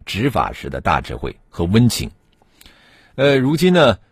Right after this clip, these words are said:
执法人员和群众之间产生矛盾的新闻我们时有听闻。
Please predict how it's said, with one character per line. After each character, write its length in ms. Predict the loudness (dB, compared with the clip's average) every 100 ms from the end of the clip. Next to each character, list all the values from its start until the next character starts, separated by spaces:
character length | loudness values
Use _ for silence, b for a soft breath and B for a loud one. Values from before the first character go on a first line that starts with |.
| _ _ _ _
执 180 | -2 2
法 120 | 4
人 120 | 4 2
员 120 | -2
和 160 | -2
群 160 | -2 -2
众 140 | -2
之 100 | -2
间 200 | 0 -2
产 220 | -2 -6 -6
生 120 | -2
矛 260 | 0 0
盾 300 | 0 -2 0
的 160 | 0 0
新 180 | -2 -2
闻 140 | -2
我 60 | -2
们 540 | -6 -6 -4 -4 -6 -8
时 160 | -2
有 100 | -2
听 180 | -2 -6
闻。 160 | -8